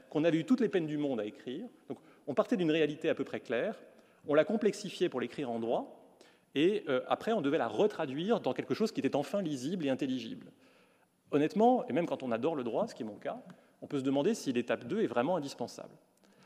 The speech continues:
Alors on peut se dire, effectivement, euh, bah, le droit, ça a le mérite d'être objectif, ça a le mérite d'être précis,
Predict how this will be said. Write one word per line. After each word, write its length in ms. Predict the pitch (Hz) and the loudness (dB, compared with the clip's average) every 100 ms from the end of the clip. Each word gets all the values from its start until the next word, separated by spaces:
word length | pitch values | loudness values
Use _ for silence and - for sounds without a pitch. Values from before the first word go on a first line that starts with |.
| - | 2
Alors 160 | 127 | 6
on 60 | 170 | 6
peut 140 | 208 | 4
se 60 | 180 | 2
dire, 300 | 180 254 196 | 4 6 6
effectivement, 720 | 139 131 - 127 160 190 185 | 4 2 -6 -6 -4 -2 0
euh, 180 | 120 117 | 0 0
bah, 140 | 110 107 | -2 -4
le 80 | |
droit, 260 | 104 113 139 | -2 0 -2
ça 160 | - 107 | -2 -6
a 40 | |
le 80 | 107 | -4
mérite 320 | 104 139 127 | -4 -6 -4
d'être 400 | 104 - 104 107 | -4 -4 -6 -6
objectif, 540 | 120 110 110 - 202 240 | -6 -8 -10 -8 -6 -6
ça 140 | - | -6
a 40 | 104 | -6
le 60 | |
mérite 220 | 110 127 | -4 -4
d'être 180 | 104 - | -4 -6
précis, 560 | - 113 - 147 226 | -6 -6 -4 -4 -2